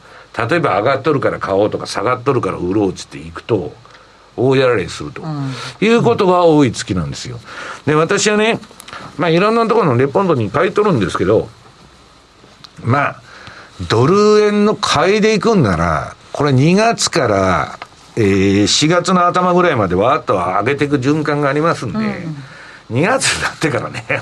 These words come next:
Speaker 1: <laughs> 原田さん乗ってもまあ遅くないんだし、一月はもうなんか乱高下してわけわからんと。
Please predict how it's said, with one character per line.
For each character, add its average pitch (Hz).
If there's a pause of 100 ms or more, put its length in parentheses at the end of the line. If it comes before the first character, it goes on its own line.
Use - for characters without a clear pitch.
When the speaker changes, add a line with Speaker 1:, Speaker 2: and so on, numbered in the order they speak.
(160)
Speaker 1:
<laughs> -
原 107
田 90
さ 92
ん 85
乗 107
っ 131
て 190
も 117
ま 107
あ -
遅 110
く 196
な 208
い 185
ん 175
だ 110
し、 92
一 -
月 185
は 190
も 147
う -
な 104
ん 156
か 87
乱 117
高 175
下 104
し -
て 87
わ 95
け 139
わ 87
か 82
ら 69
ん -
と。 -